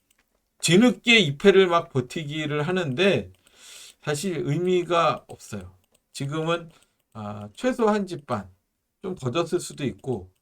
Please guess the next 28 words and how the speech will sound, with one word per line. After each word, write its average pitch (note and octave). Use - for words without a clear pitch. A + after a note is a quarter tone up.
그런 F3
상황이 E3+
되니까 B2
여기에서 C3
이제 G#2+
돌을 C3+
걷었는데요. B2
아마 F3+
끝까지 C4
걔가 F3
했으면 G3
한 B3
집 -
반이었을 F#3
거예요. A2
요거 C#3
입구성. C#3
그러면 F#3+
끝내기가 B3
없어요. C#3+
요거 F3
따구성 G3+
패-, A#3+
끝내기가 A3
있나요? C#3+
아, C3+
여기가 D#3+
있군요. A#2+